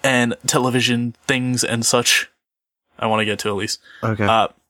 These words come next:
Speaker 1: the website Video Game Trailers, this might be old news by the time this comes out, but Video Game Trailers is closed. It is shut down after thirteen years.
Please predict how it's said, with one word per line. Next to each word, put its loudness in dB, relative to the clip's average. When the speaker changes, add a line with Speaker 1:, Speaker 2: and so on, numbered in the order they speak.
Speaker 1:
the 2
website 2
Video 0
Game 0
Trailers, 2
this -2
might 0
be -4
old -4
news -2
by 0
the -6
time -2
this -2
comes -6
out, -6
but -6
Video -2
Game -2
Trailers 2
is 2
closed. -2
It -4
is -2
shut 2
down 2
after -2
thirteen 0
years. 0